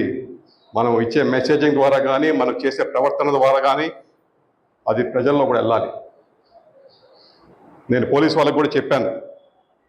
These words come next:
law and order అనేది చాలా సీరియస్ ఇష్యూ.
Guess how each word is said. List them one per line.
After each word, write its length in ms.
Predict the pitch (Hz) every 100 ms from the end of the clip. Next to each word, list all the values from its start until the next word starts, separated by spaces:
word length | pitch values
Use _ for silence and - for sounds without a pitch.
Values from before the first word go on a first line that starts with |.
| _ _ _ _ -
law 180 | 113 127
and 120 | 160
order 220 | 147 143 139
అనేది 260 | 139 131 139
చాలా 220 | 135 120
సీరియస్ 400 | - 143 147 -
ఇష్యూ. 220 | 117 -